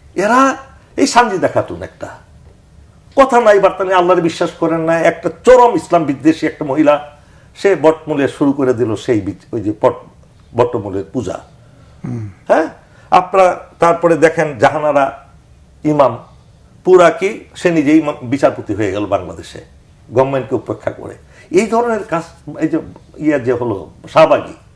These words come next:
Speaker 1: সবগুলো বামপন্থী। এরা দেশের কোনো উপকার করেছে বলে আজ পর্যন্ত জানা নেই। এরাই হলো দেশের শত্রু, ইসলামের শত্রু, সেনাবাহিনীর শত্রু। সব সময় সেনাবাহিনীর প্রয়োজনে তাদের।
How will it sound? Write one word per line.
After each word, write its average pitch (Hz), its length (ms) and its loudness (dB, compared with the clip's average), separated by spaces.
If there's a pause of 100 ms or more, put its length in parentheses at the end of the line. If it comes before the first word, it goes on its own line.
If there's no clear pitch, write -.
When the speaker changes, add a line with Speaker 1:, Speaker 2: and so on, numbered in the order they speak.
(180)
Speaker 1:
সবগুলো 220 380 4
বামপন্থী। 110 600 -6 (500)
এরা 135 260 -12 (460)
দেশের 170 340 -2 (120)
কোনো 190 160 -4
উপকার 156 400 -2
করেছে 175 480 0
বলে 156 180 0
আজ - 80 0 (120)
পর্যন্ত 113 460 -6
জানা 95 440 -4
নেই। 104 260 -10 (600)
এরাই 165 240 4
হলো 185 360 0
দেশের 254 260 2
শত্রু, - 440 -4
ইসলামের 196 400 0
শত্রু, - 440 -8 (260)
সেনাবাহিনীর 202 500 2
শত্রু। 262 420 -6 (200)
সব - 180 4 (140)
সময় 208 280 -2 (220)
সেনাবাহিনীর 185 460 4
প্রয়োজনে 120 440 0
তাদের। 104 300 -6